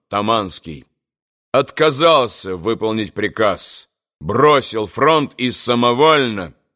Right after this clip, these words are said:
двинулся на Кубань. Представители батальона заявили, что этот фронт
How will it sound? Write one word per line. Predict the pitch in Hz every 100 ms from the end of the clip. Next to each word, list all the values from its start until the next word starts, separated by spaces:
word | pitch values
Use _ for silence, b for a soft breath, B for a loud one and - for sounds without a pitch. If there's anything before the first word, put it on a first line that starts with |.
| _
двинулся | - 92 143 135 131 117 - 123
на | 120
Кубань. | 95 123 117 101 78 - _ _ _ _ _ _ _
Представители | - 107 - 110 123 135 107 120
батальона | 110 110 113 123 139 131 120
заявили, | 110 120 131 139 135 123
что | 107 120 120
этот | - 147 131 113
фронт | - 139 170 147 95 -